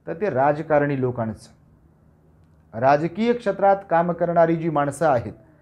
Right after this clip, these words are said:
आपल्या औरंगाबादचा जरी विचार केला तर बऱ्याच मुद्द्यांवरती आमच्या चर्चा होतात, धार्मिक मुद्द्यांवरती, सामाजिक मुद्द्यांवरती सुद्धा चर्चा होतात. औरंगाबादमध्ये आत्ताचं जे वातावरण आहे बघा, ते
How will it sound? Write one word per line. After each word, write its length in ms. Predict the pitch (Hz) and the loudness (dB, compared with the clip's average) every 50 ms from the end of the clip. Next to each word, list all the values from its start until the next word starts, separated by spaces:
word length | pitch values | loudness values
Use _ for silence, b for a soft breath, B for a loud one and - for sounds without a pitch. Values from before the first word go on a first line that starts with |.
| b b b - | b b b -8
आपल्या 320 | 143 151 170 170 165 156 | -8 -2 0 4 4 4
औरंगाबादचा 680 | 151 156 170 175 175 180 180 175 180 180 175 180 190 180 | 4 4 0 2 2 2 4 4 4 2 2 0 -2 0
जरी 240 | 156 160 165 196 185 | 0 0 0 0 0
विचार 320 | 165 160 160 170 170 165 | -2 -2 0 2 2 2
केला 360 | 160 160 160 156 156 147 107 - - - - - - _ _ _ _ _ _ _ _ _ _ _ _ _ _ b b b b b _ | 2 0 2 4 4 4 2 2 -4 -14 -20 -20 -20 _ _ _ _ _ _ _ _ _ _ _ _ _ _ b b b b b _
तर 60 | - 160 | -4 -2
बऱ्याच 360 | 147 151 165 185 202 196 190 | 2 6 6 6 6 6 4
मुद्द्यांवरती 600 | 185 185 170 170 196 196 196 196 185 180 - 190 | -2 -4 0 2 2 2 2 0 -2 -2 -2 -2
आमच्या 360 | 180 175 165 - 190 180 - | -2 -2 0 -2 -2 -2 0
चर्चा 320 | 156 143 143 143 - 180 | -2 -2 -2 0 0 2
होतात, 340 | 165 156 165 165 175 170 175 | 2 2 2 2 2 2 2
धार्मिक 460 | 147 123 117 123 131 143 160 170 165 | 2 -2 -4 -4 -4 -6 -6 -8 -6
मुद्द्यांवरती, 640 | 156 151 147 143 156 156 160 160 160 160 160 170 175 | -8 -8 -6 -2 -2 -2 0 -2 -4 -6 -6 -8 -10
सामाजिक 480 | - - 131 135 143 143 151 165 165 151 | -6 -6 -4 -2 -2 -2 -2 -4 -6 -6
मुद्द्यांवरती 580 | 147 147 139 143 160 160 165 160 160 - - | -8 -8 -4 -2 -2 -2 -2 -4 -6 -6 -10
सुद्धा 280 | - - 175 175 190 214 | -14 -14 -2 2 2 2
चर्चा 360 | 214 - - - - - 160 | 2 0 -4 -4 -4 -2 0
होतात. 340 | 143 135 135 - 131 123 120 - b b b b b b b b b b - | 0 0 0 -2 -4 -4 -4 -6 b b b b b b b b b b 0
औरंगाबादमध्ये 880 | 151 151 175 175 190 196 202 208 202 208 202 202 190 196 202 196 208 202 | 2 4 4 4 4 6 6 6 8 8 6 4 4 0 -2 0 2 4
आत्ताचं 480 | 175 165 175 - 190 190 190 196 214 | 2 2 2 0 0 0 2 0 -2
जे 140 | 202 208 220 | 0 0 2
वातावरण 500 | 202 180 165 170 170 180 196 190 180 170 | 4 4 4 4 4 4 4 4 4 2
आहे 100 | 165 160 | 0 0
बघा, 340 | 151 147 135 151 151 127 113 - b b b b b b b b _ - | 0 0 2 4 2 2 2 -2 b b b b b b b b _ -6
ते 80 | 214 | -6